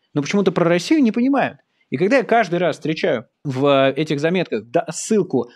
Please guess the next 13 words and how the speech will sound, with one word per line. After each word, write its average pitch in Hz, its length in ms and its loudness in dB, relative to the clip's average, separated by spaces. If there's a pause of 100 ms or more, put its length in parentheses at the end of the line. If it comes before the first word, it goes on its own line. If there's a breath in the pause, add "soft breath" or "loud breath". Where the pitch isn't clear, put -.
на 165 200 2
официальные 175 720 0
российские 127 520 -8
данные, 185 560 -2 (300)
хотя 180 300 0
нет, 180 260 0
даже 139 200 0
официальные 214 480 -2
российские 185 420 -4
данные 202 240 0
не 170 120 0
так 165 200 -4
плохо, 190 380 -2